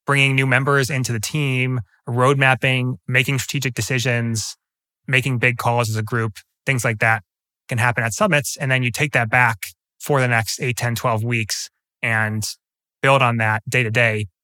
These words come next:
with your work. And then it starts anew with the next summit.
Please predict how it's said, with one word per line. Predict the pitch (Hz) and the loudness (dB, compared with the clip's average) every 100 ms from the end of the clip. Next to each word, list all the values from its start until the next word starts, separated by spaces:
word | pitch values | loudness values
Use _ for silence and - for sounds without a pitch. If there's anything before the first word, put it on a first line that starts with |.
| - | -10
with | 110 | -6
your | 117 | -4
work. | 113 110 - - | -2 -4 -6 -6
And | |
then | 113 | -4
it | 110 - | -4 -8
starts | - - 123 117 | -8 -2 -2 -2
anew | 117 110 107 - _ _ _ _ - | -2 -2 -4 -8 _ _ _ _ -10
with | 110 | -6
the | 117 | -2
next | 113 - | -2 -2
summit. | 117 110 | -4 -4